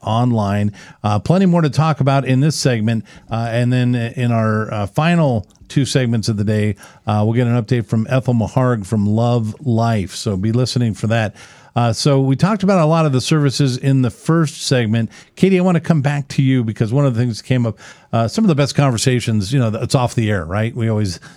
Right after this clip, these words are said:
jump into stuff, but I wanna make sure people, uh, who are thinking, "Well, uh, sounds great, but it's really,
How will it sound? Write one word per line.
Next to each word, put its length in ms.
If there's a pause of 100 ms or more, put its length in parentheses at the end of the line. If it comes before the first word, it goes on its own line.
(100)
jump 220
into 200
stuff, 260
but 80
I 60
wanna 200
make 160
sure 180
people, 460 (320)
uh, 180
who 200
are 140
thinking, 760 (300)
"Well, 560
uh, 460
sounds 420
great, 500
but 140
it's 180
really, 400